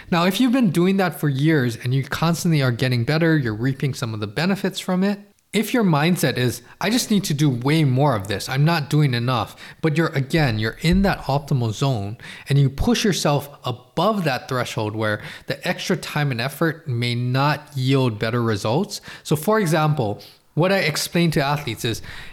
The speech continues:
if you're already practicing free throws, let's say for an hour a day, and during that hour, your free throw percentage is really high, it's doing really well. Of course, there's room for improvement, like with anything, but you're getting a lot of benefit from that practice.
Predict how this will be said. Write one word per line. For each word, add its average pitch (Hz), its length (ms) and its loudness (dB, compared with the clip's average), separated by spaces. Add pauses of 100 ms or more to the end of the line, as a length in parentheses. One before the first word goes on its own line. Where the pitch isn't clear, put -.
(120)
if 208 160 0
you're 233 140 4
already 208 240 2
practicing 151 540 0
free 131 240 -4
throws, 101 440 -6 (140)
let's 156 180 -2
say 214 80 2
for 175 220 0
an 127 80 -2
hour 123 280 0
a 110 60 0
day, 98 300 -6 (340)
and 160 220 4
during 214 240 4
that 196 180 2
hour, 143 320 2
your 127 140 2
free 190 240 2
throw 190 180 2
percentage 147 560 2
is 113 320 -4 (160)
really 139 280 4
high, 98 360 -2 (220)
it's - 260 -4 (180)
doing 156 280 4
really 143 220 4
well. 110 340 -2 (320)
Of 165 140 -4
course, 233 240 0
there's 175 200 2
room 165 220 2
for 165 160 0
improvement, 175 540 2
like 127 200 -2
with 135 140 -2
anything, 170 460 0 (160)
but 143 160 0
you're 143 140 4
getting 151 480 0
a 120 100 -4
lot 117 280 0
of 113 140 -2
benefit 117 400 -4
from 113 160 -8
that 101 160 -4
practice. - 540 -10